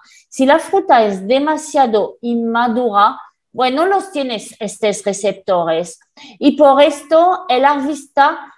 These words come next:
no se puede fijar sobre los receptores porque todavía no existen. Y por esto es, eh, como si nada. Quiero decir que no se fija porque no hay, eh, receptor de etileno y no habrá efecto.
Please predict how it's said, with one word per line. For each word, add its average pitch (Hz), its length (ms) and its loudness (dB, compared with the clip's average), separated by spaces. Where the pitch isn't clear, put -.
no 311 320 2
se 359 160 -2
puede 262 340 0
fijar 240 560 -2
sobre 196 320 -8
los 180 260 -6
receptores 294 720 0
porque 233 240 -2
todavía 208 480 0
no 190 160 -6
existen. 277 640 0
Y 254 140 -6
por 277 240 2
esto 294 760 0
es, 262 520 -4
eh, 240 240 -2
como 240 240 -4
si 254 180 -6
nada. 220 480 2
Quiero 254 180 0
decir 254 400 0
que 214 140 -4
no 226 120 -6
se 254 220 -4
fija 269 400 0
porque 381 240 -4
no 226 140 -2
hay, 220 180 0
eh, 208 800 -10
receptor 240 560 2
de 233 200 6
etileno 254 680 -4
y 294 140 -2
no 294 160 4
habrá 247 400 2
efecto. 214 560 -8